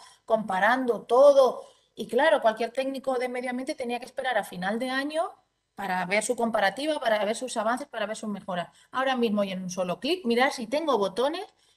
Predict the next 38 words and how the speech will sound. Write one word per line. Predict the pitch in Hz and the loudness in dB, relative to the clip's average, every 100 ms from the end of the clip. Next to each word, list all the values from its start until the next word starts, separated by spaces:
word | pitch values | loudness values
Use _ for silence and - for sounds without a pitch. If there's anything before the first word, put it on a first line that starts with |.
| _ | _
en | 226 | -6
los | 214 | -6
que | 208 208 | -4 2
cualquier | 214 226 226 277 262 | 4 4 0 -6 -4
técnico | 277 285 330 349 | -6 -6 -2 -2
puede | 339 254 240 | 0 0 0
buscar | 240 240 | -4 -6
aquí, | 226 294 | -6 -8
por | 262 | -10
ejemplo, | 233 240 220 | -10 -10 -8
informe | 202 240 247 | -10 -8 -8
de | 254 | -8
biodiversidad | 240 226 208 208 202 196 | -6 -6 -8 -8 -8 -6
municipal. | 185 185 180 175 156 _ - _ | -6 -8 -10 -16 -18 _ -20 _
Y | 226 | 0
nos | 214 220 | 0 2
da | 247 | 0
un | 254 | 2
Excel, | 294 294 320 320 _ - 240 | -2 -2 -6 -8 _ -10 -4
un | 220 | -2
Excel | 247 294 - 370 - _ _ _ | -2 -4 -8 -8 -8 _ _ _
con | 233 220 | -6 0
todos | 247 247 | 0 0
los | 233 | -4
municipios | 226 220 220 196 190 | -4 -4 -6 -10 -6
de | |
la | 190 | -6
Comunidad | 190 196 190 196 | -6 -10 -6 -6
Valenciana, | 202 202 285 311 339 | -6 -8 -6 -6 -4
con | 226 | -6
su | 240 | -6
número | 269 330 302 | -2 0 2
de | 226 | 0
citas, | 214 214 165 151 - - _ | 0 -4 -4 -6 -14 -20 _
su | 254 | -4
número | 330 359 311 311 | -2 0 0 0
de | |
especies | 302 294 294 349 | -2 -6 -4 -8